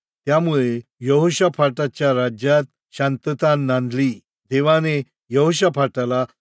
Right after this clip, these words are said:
सर्व बाजूंनी स्वास्थ्य दिले. यहोशाफाटाने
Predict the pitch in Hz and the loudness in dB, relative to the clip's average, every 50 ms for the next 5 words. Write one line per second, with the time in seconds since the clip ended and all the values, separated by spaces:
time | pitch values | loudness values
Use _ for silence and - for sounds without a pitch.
0 | _ _ _ - - 170 185 180 185 180 165 135 135 131 117 110 127 131 135 135 | _ _ _ -4 0 2 4 4 4 2 4 2 2 0 0 -2 -4 -4 -4 -2
1 | 139 139 139 131 - _ _ _ - - 139 139 - - _ - 139 139 131 117 | -2 -2 -2 -4 -6 _ _ _ -4 0 0 0 0 -2 _ -2 -2 -2 -2 -2
2 | 101 113 113 110 123 135 131 131 120 110 101 95 90 _ _ _ _ _ _ _ | -6 -8 -6 -2 0 0 0 0 -2 -4 -8 -14 -20 _ _ _ _ _ _ _
3 | _ _ _ _ _ _ _ _ _ _ _ _ _ - 123 131 147 156 170 185 | _ _ _ _ _ _ _ _ _ _ _ _ _ -6 -2 0 2 4 4 2
4 | - - 196 175 135 151 143 127 123 147 147 151 160 170 180 170 | 4 2 2 2 4 2 2 2 2 0 0 2 2 2 2 2